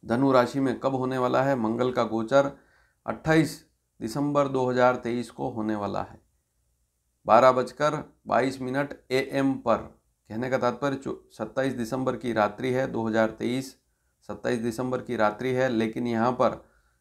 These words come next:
जैसे ही बारह बजकर बाईस मिनट का समय है, इसलिए यहाँ पर अट्ठाईस तारीख लग जाएगी। तो अट्ठाईस दिसंबर से मानकर चलें,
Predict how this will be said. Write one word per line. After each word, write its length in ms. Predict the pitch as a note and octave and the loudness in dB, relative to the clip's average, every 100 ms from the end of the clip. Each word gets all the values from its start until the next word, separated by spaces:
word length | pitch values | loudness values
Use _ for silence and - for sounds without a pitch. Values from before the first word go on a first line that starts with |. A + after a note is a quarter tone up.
| _ - | _ -4
जैसे 240 | B2 C3 | -2 0
ही 140 | C#3+ D3 | 0 2
बारह 280 | B2 B2+ C3 | 6 6 4
बजकर 420 | B2+ - C3+ B2+ - _ _ _ _ | 0 -2 -2 -2 -6 _ _ _ _
बाईस 280 | G#2 A#2 B2+ | 2 2 2
मिनट 220 | C3+ C3 | -2 -2
का 100 | B2+ C3+ | -2 -2
समय 240 | C3 C#3 | -2 0
है, 200 | C3+ C3 | 0 0
इसलिए 320 | A#2 C3 C#3+ D3 | -2 -2 -2 -2
यहाँ 240 | A#2 A#2+ | -2 -2
पर 140 | C#3+ | -2
अट्ठाईस 360 | B2 A2+ C#3 C#3 | -2 -2 -4 0
तारीख 280 | A#2+ C3 C3 | -2 -2 -6
लग 180 | G#2 G#2 | -8 -6
जाएगी। 240 | G2 G2 | -6 -8
तो 120 | - | -10
अट्ठाईस 320 | - D3 D3 | -8 -4 -4
दिसंबर 440 | B2+ - C#3 C#3+ C3+ | -6 -4 -2 0 0
से 120 | C3+ | -2
मानकर 400 | A#2+ A#2+ B2+ C3 | -2 -2 -2 -4
चलें, 320 | A2+ A#2+ C3 | -4 -8 -8